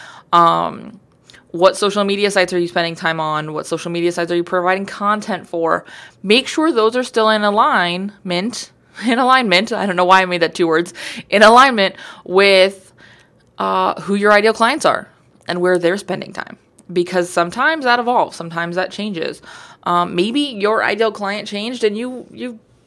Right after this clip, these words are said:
didn't realize that this group spent time in a different place.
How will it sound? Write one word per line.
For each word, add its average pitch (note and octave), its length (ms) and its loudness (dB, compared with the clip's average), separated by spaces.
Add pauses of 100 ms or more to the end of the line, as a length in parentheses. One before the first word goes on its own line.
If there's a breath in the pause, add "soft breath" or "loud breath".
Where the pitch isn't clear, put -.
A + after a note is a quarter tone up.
(140)
didn't C#4+ 380 -8
realize A3 600 -2
that A3 180 -8 (120)
this A3+ 200 -4
group B3+ 320 -8
spent C4 280 -6
time D#4 280 -4
in D#4 80 -2
a F#3+ 40 -4
different E3 280 -4
place. - 360 -6